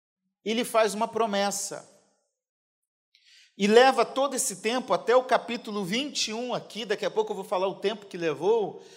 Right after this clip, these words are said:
mas leva todo o tempo, vários anos, até que essa promessa se cumpra.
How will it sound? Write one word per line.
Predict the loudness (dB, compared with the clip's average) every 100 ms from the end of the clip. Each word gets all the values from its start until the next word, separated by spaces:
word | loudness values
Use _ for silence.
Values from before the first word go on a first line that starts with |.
| -18
mas | -4 -4 4
leva | 4 4
todo | -2 0 6 6 6 0
o | 0
tempo, | 4 4 0 -8
vários | 2 6 6 4 0 -2 -2
anos, | -2 -2 -6 -2
até | -2 6 6
que | 8
essa | 2 2
promessa | 0 0 2 0 -2 -6
se | -8
cumpra. | -8 -12 -12 -18 -20